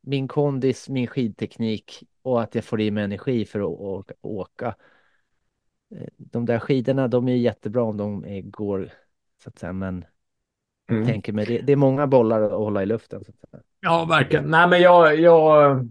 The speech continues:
Speaker 2: jag säger inte emot. Jag, jag har ju valt att leja bort, eh, sista åren, och det har ju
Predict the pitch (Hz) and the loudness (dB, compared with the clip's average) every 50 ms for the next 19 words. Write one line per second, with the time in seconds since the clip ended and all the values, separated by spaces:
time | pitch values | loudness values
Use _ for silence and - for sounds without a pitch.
0 | 165 185 147 147 139 - 165 147 143 139 135 139 135 127 - 139 135 135 139 139 | -4 0 0 0 0 2 2 2 4 2 2 0 -2 -2 -2 -2 0 0 0 0
1 | 135 135 135 151 147 143 139 139 160 165 156 147 147 143 135 135 131 127 127 127 | -2 -2 -2 -2 -2 -2 -2 -2 0 2 2 4 4 2 2 0 -2 -2 -4 -6
2 | 127 123 123 139 135 131 127 120 - - 123 117 - - 123 123 120 120 120 131 | -8 -6 -4 -2 -2 -2 -2 -4 -4 -6 -6 -6 -6 -4 -2 -2 0 0 0 0
3 | 139 127 - _ _ - 147 135 120 117 113 - 131 120 - - 120 117 120 120 | -2 -2 -4 _ _ -8 -6 -6 -6 -8 -8 -8 -10 -8 -4 -4 -2 0 0 -2
4 | 117 117 120 120 117 131 131 127 127 127 123 123 120 120 | -2 -2 -4 -2 -2 0 2 2 2 2 2 0 -2 -2